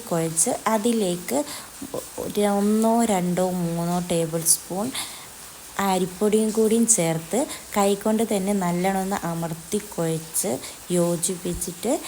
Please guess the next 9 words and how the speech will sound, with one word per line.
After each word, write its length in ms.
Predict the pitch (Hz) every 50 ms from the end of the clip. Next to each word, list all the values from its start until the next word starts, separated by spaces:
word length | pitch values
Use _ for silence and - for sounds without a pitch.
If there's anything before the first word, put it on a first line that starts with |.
| - - - - - 202
നമുക്ക് 400 | 196 190 190 180 185 - 254 285 - - 185
അത് 140 | 175 180 220 214 -
പതിനഞ്ച് 540 | 208 202 190 220 220 220 226 220 202 - 226 208
മിനിറ്റ് 340 | 196 175 170 175 - 185 233 339 - - - - 214 202
മാറ്റി 320 | 185 180 175 175 - 170 160
വെക്കാം. 340 | 156 156 - - 170 - - - - - - - - - - - - - - - - - - - - - - - - - - - - - - - -
അപ്പം 180 | - 254 247 240 -
പതിനഞ്ച് 420 | 240 226 233 233 240 247 233 254 269
മിനിറ്റ് 240 | 254 233 220 202 254